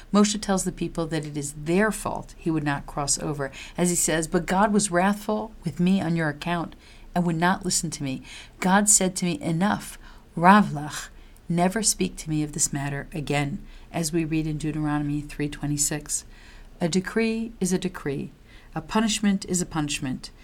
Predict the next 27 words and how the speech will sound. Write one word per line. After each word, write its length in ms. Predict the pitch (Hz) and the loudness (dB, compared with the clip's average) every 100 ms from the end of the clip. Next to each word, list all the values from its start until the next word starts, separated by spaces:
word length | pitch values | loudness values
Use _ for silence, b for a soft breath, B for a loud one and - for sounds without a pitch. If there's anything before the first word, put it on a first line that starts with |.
| B B | B B
Enough 420 | - 185 240 247 | 4 8 8 4
protest, 560 | - 214 185 - 139 - | 0 2 2 0 -4 -4
God 240 | 151 147 | -4 -2
said 180 | 147 143 | -2 -2
to 100 | - | -4
Moshe. 400 | 139 143 - 139 143 B | -4 -4 -2 -4 -4 B
It 100 | - | 2
was 180 | 175 175 | 4 4
time 260 | - 202 214 | 4 2 2
for 120 | 190 | 2
Moshe 340 | 175 180 170 | 2 0 -2
to 140 | 156 151 | -2 -2
accept 400 | 143 - 208 - | 0 0 0 0
his 140 | 202 | -2
fate 280 | - 151 151 | 0 -2 -2
fully 460 | - 180 190 202 208 B B B | -4 -2 0 -2 -6 B B B
and 120 | 160 | 0
acknowledge 500 | 175 165 175 175 185 | 0 0 0 2 0
that 160 | - 160 | -2 -2
a 40 | |
leadership 520 | 147 165 202 208 214 208 | 0 2 2 0 -4 -4
transition 680 | 208 196 147 127 147 143 143 B - | -2 0 0 -2 -4 -4 -8 B 0
was 180 | 180 | 4
soon 440 | - 165 147 147 147 - | 6 6 2 0 -6 -8
to 120 | 156 | -8
take 300 | - 127 131 | -6 -8 -6
place." 460 | 151 139 - - | -6 -4 -6 -10